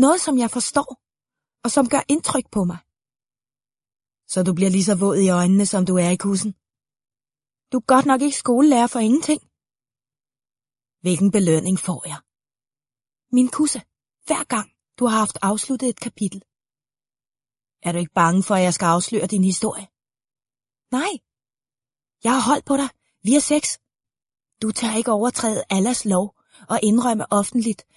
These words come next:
at du har haft en kvinde uden imamens velsignelse. Dig af alle, min herre,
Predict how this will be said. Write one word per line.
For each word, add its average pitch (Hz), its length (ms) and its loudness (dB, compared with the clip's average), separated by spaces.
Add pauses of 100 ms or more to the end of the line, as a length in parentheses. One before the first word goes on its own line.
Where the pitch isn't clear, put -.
(140)
at 202 160 -2
du 233 100 4
har 254 80 6
haft 226 280 0
en 254 100 0
kvinde 226 520 0
uden 240 340 4
imamens 220 600 2
velsignelse. 214 720 -2 (920)
Dig 233 180 0 (320)
af 233 140 0
alle, 247 260 0 (580)
min 220 180 4
herre, 185 340 -4